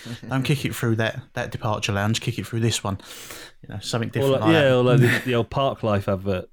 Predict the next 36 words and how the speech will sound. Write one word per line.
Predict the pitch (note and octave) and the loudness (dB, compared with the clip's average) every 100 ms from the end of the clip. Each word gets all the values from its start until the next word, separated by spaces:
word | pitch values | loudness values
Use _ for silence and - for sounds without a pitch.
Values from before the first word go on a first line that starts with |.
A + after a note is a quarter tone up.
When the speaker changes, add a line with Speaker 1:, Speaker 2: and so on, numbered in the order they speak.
| - B2 | -18 -4
Speaker 3:
Maybe, | A2+ G#2 A2 G#2+ G#2+ | -2 2 2 4 6
uh, | G2+ | 6
Speaker 2:
Yeah. | C#3+ E3 - - - - | 6 4 -2 -20 -20 -10
Speaker 3:
you | A2 | -6
could | A#2+ | 0
have, | A2 G2+ - | 0 0 -4
you | A#2 | -4
could | A#2+ | 0
have | A2+ G2+ | 2 2
that | A#2 A#2+ | 0 2
where | A#2+ A#2 | 2 2
it | C3 | 2
kind | B2+ | 2
of | A2 | 2
transition, | - A#2+ A2+ B2 A#2+ A#2 | 0 2 4 2 0 -2
like, | A#2+ A#2 B2 | 0 0 2
you, | B2+ - | 0 -2
you, | B2+ B2 | -4 -4
it | B2+ - | -6 -4
goes, | C#3+ B2+ A2+ - _ _ _ _ _ _ _ _ _ | 0 2 0 -8 _ _ _ _ _ _ _ _ _
you, | B2 | -4
they're | A#2+ B2 | -2 -2
playing | C3 C3+ B2 | 2 2 4
the | A#2+ | 4
game | B2 A#2+ | 4 4
on | A2 | 4
the, | A2 G#2+ A2+ | 4 4 2
on | A2+ | 2
the, | A2 G#2+ _ _ | 0 0 _ _
on, | A#2 G#2+ G2+ - _ _ | -2 0 0 -4 _ _
on | G2+ G2+ | -6 -2
the | G2 | -2
pitch, | - A#2+ - - | 0 -2 -4 -2
and | G#2 G2 - | 0 0 -2
it | - | -6
sort | - | -6